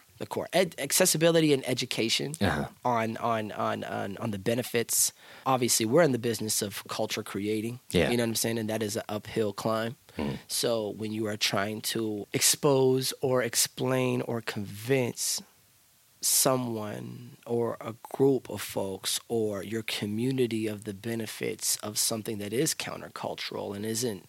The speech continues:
Speaker 1: accessible, but is worth,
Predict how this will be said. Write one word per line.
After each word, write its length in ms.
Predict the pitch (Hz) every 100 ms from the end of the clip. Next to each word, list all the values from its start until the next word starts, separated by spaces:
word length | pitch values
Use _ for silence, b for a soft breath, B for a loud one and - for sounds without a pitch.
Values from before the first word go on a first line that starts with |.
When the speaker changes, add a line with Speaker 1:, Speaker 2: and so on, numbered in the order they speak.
| b b b
Speaker 1:
accessible, 880 | 104 - - - - - 85 - - -
but 240 | 107 87 -
is 260 | 98 92
worth, 440 | 90 107 95 -